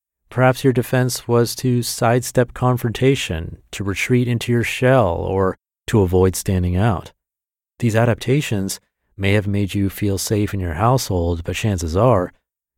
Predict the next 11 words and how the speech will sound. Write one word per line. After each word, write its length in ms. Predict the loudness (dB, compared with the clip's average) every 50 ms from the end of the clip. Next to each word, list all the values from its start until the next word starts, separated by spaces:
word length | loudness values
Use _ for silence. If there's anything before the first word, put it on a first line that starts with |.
| _
these 180 | -4 -4 -2 -2
same 220 | 0 -2 -2 -2
traits 480 | -2 -2 0 2 2 2 2 0 -2 -6
could 180 | -8 -8 -6 -2
be 200 | -2 -2 -2 -2
hurting 400 | -2 -2 0 2 2 2 2 0
you 260 | 0 0 0 0 -2 _ _ _ _ _ _ -6
or 260 | -2 2 4 4 4
holding 300 | 4 2 0 0 0 0
you 100 | 0 0
back 460 | 0 0 2 2 0 -2 -4 -6 -12